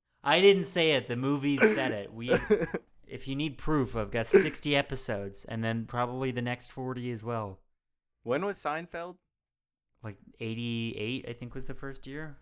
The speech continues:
Speaker 1: Why?
Speaker 2: Oh.
Speaker 1: Oh, yeah,
Speaker 2: No, I'm
Speaker 1: 'cause
Speaker 2: just
Speaker 1: he
Speaker 2: asking,
Speaker 1: fucked,
Speaker 2: 'cause, like,
Speaker 1: 'cause he fucked a seventeen-year-old.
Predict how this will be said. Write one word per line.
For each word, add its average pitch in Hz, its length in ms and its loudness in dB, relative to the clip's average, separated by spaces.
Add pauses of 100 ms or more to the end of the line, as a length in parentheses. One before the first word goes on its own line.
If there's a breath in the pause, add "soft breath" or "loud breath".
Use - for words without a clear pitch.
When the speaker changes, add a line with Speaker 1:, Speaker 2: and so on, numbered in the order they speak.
(140)
Speaker 1:
Why? 117 420 -6
Speaker 2:
Oh. 69 120 -14 (640)
Speaker 1:
Oh, 123 80 -4
yeah, 135 120 2
Speaker 2:
No, 131 60 2
I'm 120 60 2
Speaker 1:
'cause 135 140 -4
Speaker 2:
just 107 60 -6
Speaker 1:
he 123 60 -2
Speaker 2:
asking, 123 300 2
Speaker 1:
fucked, 90 80 -16
Speaker 2:
'cause, 87 100 -12
like, 92 180 -8
Speaker 1:
'cause 104 160 -10
he 107 80 -8
fucked 101 320 -10
a 98 160 -10 (440)
seventeen-year-old. 113 720 -10